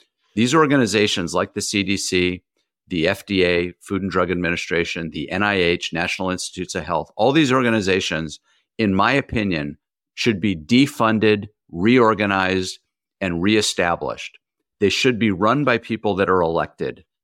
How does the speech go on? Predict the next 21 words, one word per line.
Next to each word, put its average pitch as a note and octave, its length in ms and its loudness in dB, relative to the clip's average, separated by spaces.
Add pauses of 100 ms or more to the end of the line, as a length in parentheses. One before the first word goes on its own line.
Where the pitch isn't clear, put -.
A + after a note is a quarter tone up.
(120)
not F2 340 -2
by F#2+ 340 0 (180)
the D#2+ 440 -4 (220)
administrative F2 720 -2
state, E2+ 400 -2
which D2+ 200 -10
is C#2+ 160 -10
the D#2 120 -8
case - 360 -6
now. D2+ 380 -6 (520)
They A2 120 4
should A2 260 0
be G2+ 140 0
funded C#3 560 0
only D#3+ 380 4
by A2+ 180 2
taxpayer G2+ 640 -2
dollars, E2+ 480 0
not F2+ 280 -4
by F2 160 -2
industry. F2 720 -6